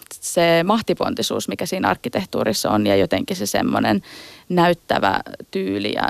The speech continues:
semmonen, niinku, kieli siitä, niinku, suurista odotuksista. Mutta sitten, että se kysymys on todella suuri, että valmistuuko nää ja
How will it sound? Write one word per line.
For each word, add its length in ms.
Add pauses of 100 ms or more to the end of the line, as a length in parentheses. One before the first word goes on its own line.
(100)
semmonen, 480
niinku, 420 (320)
kieli 360
siitä, 340
niinku, 140
suurista 420
odotuksista. 720 (540)
Mutta 360
sitten, 400
että 300 (500)
se 480
kysymys 360
on 100
todella 300
suuri, 440
että 280
valmistuuko 640
nää 280
ja 220